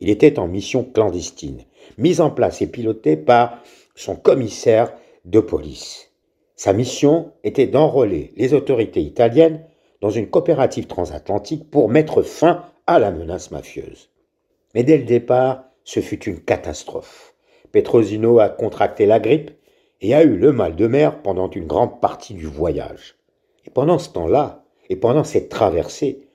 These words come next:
une histoire est parue dans la presse, dans le New York Herald, où on pouvait lire les lignes suivantes. Petrosino est allé en Italie, plus précisément en Sicile,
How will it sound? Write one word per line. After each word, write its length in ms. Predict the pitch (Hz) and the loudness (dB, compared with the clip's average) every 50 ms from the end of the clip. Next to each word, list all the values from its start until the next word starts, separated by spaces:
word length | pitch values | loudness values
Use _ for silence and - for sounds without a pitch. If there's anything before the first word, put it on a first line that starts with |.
| _ _ _ _ - | _ _ _ _ -14
une 140 | 104 107 113 | -10 -6 -6
histoire 440 | 123 - - - - 170 165 - - | -6 -6 -4 0 2 2 2 2 0
est 80 | - | -4
parue 400 | - - - 139 117 - 113 131 | -4 0 0 2 2 2 0 -2
dans 120 | 123 107 101 | -2 -2 0
la 120 | 98 101 | 0 0
presse, 580 | - - - - 107 117 123 117 - - - _ _ _ _ _ _ - | 0 -2 -6 -4 -4 -4 -4 -4 -8 -14 -18 _ _ _ _ _ _ -2
dans 120 | 92 95 | -2 0
le 140 | 92 92 92 | 0 0 -2
New 540 | 92 95 107 135 139 143 151 151 156 - - - | -2 0 0 2 2 2 2 0 -4 -8 -10 0
York 420 | - 92 101 98 104 - - - - _ | 4 6 6 6 4 2 -4 -14 -10 _
Herald, 500 | - 101 82 71 80 87 87 95 107 110 - - _ _ _ _ _ - - | -4 -2 -2 -2 -4 -4 -4 -4 -4 -6 -6 -8 _ _ _ _ _ -6 -2
où 100 | 98 123 | 2 2
on 80 | 135 | 2
pouvait 400 | 135 - - 202 196 165 180 170 | 2 0 -4 -6 0 2 4 4
lire 240 | 147 147 160 170 143 | 4 2 0 0 0
les 100 | 127 113 | 0 -2
lignes 240 | 98 95 120 117 117 | -2 -2 -4 -6 -8
suivantes. 800 | - - - - 95 80 76 69 73 76 62 - _ _ _ _ _ _ _ _ _ _ _ _ _ _ - | -8 -10 -10 -10 -10 -8 -8 -8 -8 -10 -10 -14 _ _ _ _ _ _ _ _ _ _ _ _ _ _ -4
Petrosino 580 | - 110 - - 123 117 107 113 113 117 117 113 | -4 -2 2 4 2 4 4 2 0 2 2 2
est 140 | 110 - - | 2 2 0
allé 180 | 107 104 110 | 0 0 0
en 100 | 110 104 | 0 -2
Italie, 360 | 110 104 - 123 107 107 107 | -2 -2 -2 -2 -2 -2 -4
plus 160 | 107 - - 107 | -8 -10 -14 -10
précisément 640 | - - 110 - - 107 98 95 110 104 104 104 - - | -6 -6 -6 -6 -8 -8 -6 -4 -2 -2 -2 -4 -4 -6
en 80 | 101 | -10
Sicile, 560 | - - - - - - - - - - - | -10 -12 -12 -14 -14 -12 -10 -10 -10 -12 -14